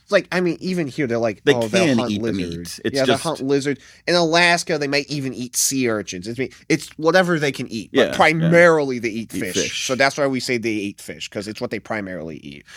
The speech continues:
Speaker 2: Well, how long did, I, I say, how long do eagles tend to live? To what age?
Speaker 1: Um, longevity and morality. They have a whole section on it. A captive individual in New York lived nearly fifty years.
Speaker 2: Wow.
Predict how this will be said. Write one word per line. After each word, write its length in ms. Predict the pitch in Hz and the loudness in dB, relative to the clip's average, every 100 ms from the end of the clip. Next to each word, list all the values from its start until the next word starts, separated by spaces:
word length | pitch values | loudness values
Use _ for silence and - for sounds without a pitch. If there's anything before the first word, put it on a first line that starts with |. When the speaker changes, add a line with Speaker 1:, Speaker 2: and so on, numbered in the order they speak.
| - | -2
Speaker 2:
Well, 120 | 190 | 0
how 180 | 151 180 | 2 2
long 220 | 226 220 | 2 0
did, 180 | 190 180 | -2 -2
I, 180 | 127 131 | 0 0
I 100 | 107 | 0
say, 200 | 107 101 | -2 -4
how 180 | - 120 | -2 -2
long 140 | 135 | 0
do 60 | 127 | 0
eagles 340 | 127 123 120 | -2 -4 -6
tend 220 | 117 117 120 | -4 -4 -4
to 40 | |
live? 380 | 127 170 - _ _ _ _ _ _ | -6 -10 -14 _ _ _ _ _ _
To 60 | 101 | -8
what 140 | 110 | -8
age? 460 | 120 - - _ _ _ _ _ _ _ | -8 -12 -16 _ _ _ _ _ _ _
Speaker 1:
Um, 640 | 107 107 101 101 101 98 _ _ _ _ _ _ _ _ - | -18 -18 -18 -18 -20 -20 _ _ _ _ _ _ _ _ -4
longevity 680 | 131 156 156 147 170 196 | 2 2 2 -2 -2 -2
and 80 | 202 | -2
morality. 460 | 190 147 147 147 87 | -2 -4 -6 -6 -10
They 120 | 85 | -14
have 120 | 113 | -12
a 60 | 135 | -10
whole 140 | 135 131 | -10 -12
section 340 | 135 - 78 | -14 -16 -20
on 140 | 82 | -20
it. 120 | 87 - - - - - - _ | -18 -10 -10 -10 -16 -18 -20 _
A 80 | 135 | -2
captive 580 | - - 180 - 302 - | 0 -2 0 -2 -8 -2
individual 720 | 170 160 135 143 123 117 98 | 0 0 0 -2 -2 -2 -2
in 100 | 110 | -4
New 80 | 117 | -4
York 320 | 120 120 - | -2 -2 -2
lived 280 | 110 104 101 | -6 -6 -8
nearly 320 | 110 110 92 | -8 -8 -10
fifty 440 | - 117 - 107 | -8 -8 -8 -8
years. 600 | 95 90 82 64 57 87 | -8 -8 -10 -14 -20 -8
Speaker 2:
Wow. 420 | 101 123 110 80 | 0 0 0 -4